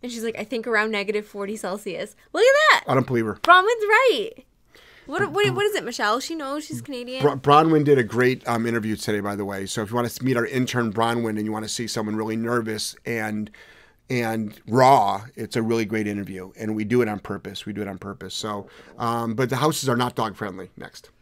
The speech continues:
Speaker 1: Michelle, "The interview with your intern was great. Really powerful.
Speaker 2: Oh, what do you
Speaker 1: Loved
Speaker 2: know?
Speaker 1: it."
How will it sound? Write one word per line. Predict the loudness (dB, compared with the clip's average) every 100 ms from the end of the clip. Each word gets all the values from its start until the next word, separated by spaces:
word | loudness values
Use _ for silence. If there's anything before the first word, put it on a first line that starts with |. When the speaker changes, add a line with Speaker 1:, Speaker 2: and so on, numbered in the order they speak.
| _ _ _ -16
Speaker 1:
Michelle, | -12 -2 0 0 -2 -4 -4 -4 -8 -10
"The | -8
interview | -6 -6 -8 -8 -6
with | -6
your | -6 -6
intern | -8 -10 -10 -10
was | -12 -12
great. | -6 -6 -6 -8
Really | -8 -6 -6
powerful. | -4 2 2 2
Speaker 2:
Oh, |
what | 4
do | 6
you |
Speaker 1:
Loved | 6
Speaker 2:
know? |
Speaker 1:
it." | 4